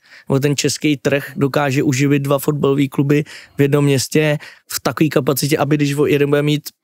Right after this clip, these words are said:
třicet pět, jeden třicet dva, aby to jako ty lidi opravdu chodili, jo? Aby tam nebylo vyprodáno jenom Evropa a derby a možná Baník Plzeň, ale ty ostatní zápasy tam vlastně ten prstenec nahoře jako za prázdnotou, no. A že jako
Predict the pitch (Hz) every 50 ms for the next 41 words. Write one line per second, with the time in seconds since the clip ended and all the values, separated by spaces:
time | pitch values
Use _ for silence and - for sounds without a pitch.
0 | _ _ _ _ - - 143 131 - 156 139 - - 151 131 147 151 143 147 147
1 | 135 - 139 135 - 160 147 131 135 131 131 139 170 - _ - - _ _ _
2 | _ - - 123 147 135 135 151 127 - - 156 135 _ - 156 151 151 147 151
3 | 143 139 135 143 147 151 147 143 - - 147 151 220 240 170 117 123 - - 139
4 | 131 131 131 131 123 - 135 135 135 135 135 135 135 131 - 143 139 135 135 131
5 | 131 139 135 135 135 135 127 131 139 139 131 131 - 139 139 139 - - - -
6 | - - 131 135 127 123 123 131 135 139 143 147 - - 127 131 117 139 143 131
7 | 127 131 131 143 143 131 - 135 131 113 123 135 127 131 135 147 156 - - -
8 | - - _ _ - 131 135 120 - 143 131 127 - 131 135 143 139 127 135 123
9 | 110 - 139 117 - 139 - 139 139 135 123 - - 139 135 135 135 - - -
10 | _ _ - 143 135 127 - 139 127 - - 143 143 139 - - 143 120 120 135
11 | 143 135 135 151 143 143 147 151 _ _ _ _ _ _ _ _ - - 131 131
12 | 147 135 123 147 147 135 143 139 135 139 139 165 165 156 139 117 110 113 117 -
13 | - 127 127 131 131 123 - 156 151